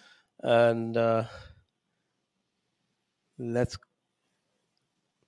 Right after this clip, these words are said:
let's move to the questions. Before that, I request everybody to please like this video, share it around as much as you can, and also to go to the description, uh, and subscribe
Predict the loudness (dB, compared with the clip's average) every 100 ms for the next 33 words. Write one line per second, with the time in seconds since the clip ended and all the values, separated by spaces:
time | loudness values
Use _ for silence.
0 | _ _ _ _ _ _ _ _ _ -4
1 | -4 -2 0 2 2 0 2 4 4 4
2 | 4 2 2 0 -2 0 0 4 4 4
3 | 4 8 10 10 8 6 4 4 4 4
4 | 4 6 6 2 0 0 0 2 2 4
5 | 0 0 0 2 4 4 2 2 2 2
6 | 4 6 6 4 0 -2 0 -2 -4 -6
7 | -6 2 4 4 2 -8 _ _ -20 -20
8 | _ 0 2 2 4 4 4 4 2 4
9 | 4 2 2 -2 -10 _ _ _ _ _
10 | -6 4 6 6 2 4 4 4 4 2
11 | 0 0 0 2 0 2 2 2 2 0
12 | -2 -4 -8 -4 -2 -2 -4 -4 -4 0
13 | 4 4